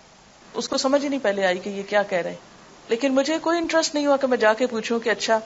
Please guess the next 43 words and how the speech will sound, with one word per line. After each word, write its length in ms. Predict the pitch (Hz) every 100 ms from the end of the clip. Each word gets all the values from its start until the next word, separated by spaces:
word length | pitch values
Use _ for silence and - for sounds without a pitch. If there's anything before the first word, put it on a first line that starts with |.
| - - - -
کیا 180 | - 220
زیور 280 | 214 214 214
تھا 140 | 220
تمہارا؟" 380 | 208 208 185 185 185 - - -
کیونکہ 180 | 240
ہم 120 | 254 247
نے 140 | 269
کوئی 140 | 269
زیور 240 | 220 233 240
اس 120 | 240
طرح 160 | 240 240
as 80 |
such 280 | 208 208 240
منگایا 340 | 226 196 202 220
نہیں 140 | 220
کہ 100 | 214
وہ 140 | 202 202 - - - -
وہاں 260 | 196 208
سے 100 | 202
لا 160 | 196 185
کر 180 | 208 196
دیں 200 | 196 202
اور 140 | 202
پھر 180 | 196 202
یہ 200 | 202 196
اس 120 | 196
طرح 160 | 208 202
پہنے۔ 300 | 196 196 196 - -
جو 160 | 185 240
بھی 160 | 254 233
آیا 240 | 220 226
پہنا، 400 | 220 208 214 226 220 - -
میں 140 | 208 233
نے 120 | 269
نہیں، 180 | 262 254
ایک 180 | 220
دفعہ 240 | 226 233 233
آنکھ 240 | 208 240
بھر 160 | 202 233
کے 120 | 254
بھی 100 | 269
نہیں 160 | 269 254
دیکھا 320 | 214 202